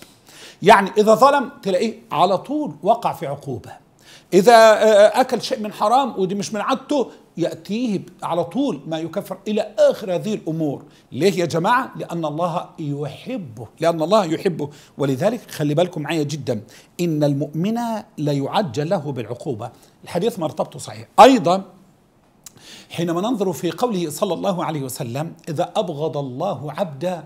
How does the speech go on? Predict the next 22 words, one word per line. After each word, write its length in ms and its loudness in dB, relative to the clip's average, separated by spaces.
وإذا 300 -6
أحب 360 -4
الله 300 0
عبدا". 340 -8
شوف 200 -2
المتن 300 -2
معايا، 200 -6
إذا 540 0
أحب 560 -2
الله 720 -4
عبدا 840 -4
عجل 760 0
له 300 -2
بالعقوبة، 760 -6
وإذا 320 4
أبغض 540 6
الله 680 4
عبدا، 880 2
شوف 260 -10
بقى 180 0
هنا، 200 -4
وإذا 520 -2